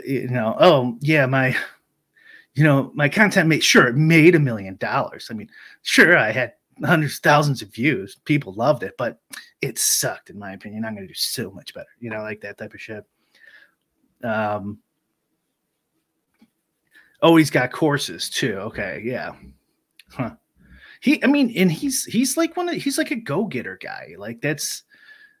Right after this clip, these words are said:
I think that's kind of, uh, um,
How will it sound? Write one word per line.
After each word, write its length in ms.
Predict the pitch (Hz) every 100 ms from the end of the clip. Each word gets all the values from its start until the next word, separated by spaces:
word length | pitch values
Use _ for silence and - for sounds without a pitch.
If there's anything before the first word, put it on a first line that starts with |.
| -
I 80 | -
think 160 | 247 233
that's 200 | 175 143
kind 280 | - 156
of, 240 | 139 123 117
uh, 480 | 123 117 113 107 101
um, 500 | 120 113 104 104 104